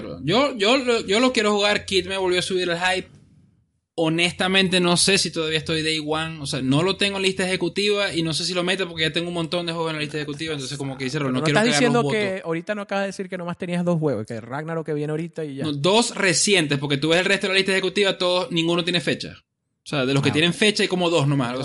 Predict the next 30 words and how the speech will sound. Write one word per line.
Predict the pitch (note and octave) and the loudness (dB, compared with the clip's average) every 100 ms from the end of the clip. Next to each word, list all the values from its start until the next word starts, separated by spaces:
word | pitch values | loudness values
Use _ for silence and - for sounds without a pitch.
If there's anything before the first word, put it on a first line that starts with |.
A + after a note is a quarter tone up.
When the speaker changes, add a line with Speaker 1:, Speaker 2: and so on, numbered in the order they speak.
| C#3 | -6
Speaker 2:
No, | |
Speaker 1:
así. | B2 | -6
Speaker 2:
aquí, | B2 C#3+ D#3 | -8 -8 -6
verano | C#3+ C#3 D#3 F#3+ A3 A#3 C4 - _ _ | -4 0 0 0 -2 -4 -6 -10 _ _
dos | D3 | -2
mil | C#3+ D3+ | 0 0
veintitrés, | E3 D#3+ D#3 D#3+ E3+ | -2 -6 -8 -6 -6
pon | - D3+ C#3+ | -6 -8 -8
esta | C#3+ C#3 | -10 -12
vaina. | A#2+ F2+ - | -12 -14 -16
Ah, | A#2+ | -14
vaina, | A#2+ F3+ A#3+ | -12 -10 -8
y | |
vas | A3+ | -8
a | |
seguir. | A3+ B3+ B3 C4+ D3+ _ _ _ _ _ | -8 -10 -10 -14 -16 _ _ _ _ _
Speaker 1:
Entonces, | B2+ B2+ B2+ B2 | -6 -6 -6 -4
mira, | D3 C3+ | -2 0
dice | B2+ C3 | 0 -4
Toshi, | C#3+ D3+ D3 | -6 -6 -4
para | D3 C#3 C3+ | -4 -2 0
mí | C#3+ | 0
el | D3 | 0
diez | D3+ F3 F3+ | 0 -2 -2
es | - D#3 | -6 -4
el | D#3 | -4
último | D#3 D#3 D#3 D3 | -4 -6 -8 -6
bueno | D3+ D3+ | -4 -4
que | D3+ | -4
sacaron. | D3 D3 D3+ D3+ | -6 -6 -6 -8